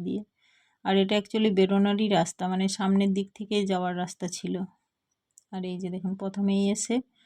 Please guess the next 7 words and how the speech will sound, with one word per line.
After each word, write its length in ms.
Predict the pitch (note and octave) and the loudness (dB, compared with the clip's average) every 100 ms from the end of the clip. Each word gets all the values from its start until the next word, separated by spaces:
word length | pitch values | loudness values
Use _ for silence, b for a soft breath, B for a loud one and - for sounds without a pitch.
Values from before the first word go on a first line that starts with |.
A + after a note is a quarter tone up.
| _ _ _ _ _ - | _ _ _ _ _ -10
এটা 140 | F#3+ | -4
actually 340 | F#3+ - F#3 F#3+ F#3+ | -4 -2 -2 -2 -2
কি 120 | A3 | -6
পাখি 340 | G#3 F#3 F#3+ G#3 | 0 0 0 -2
জানি 280 | F#3+ F#3 G3 | 0 2 2
না 120 | G#3 G#3 | 4 4
আমি। 180 | G#3+ | 4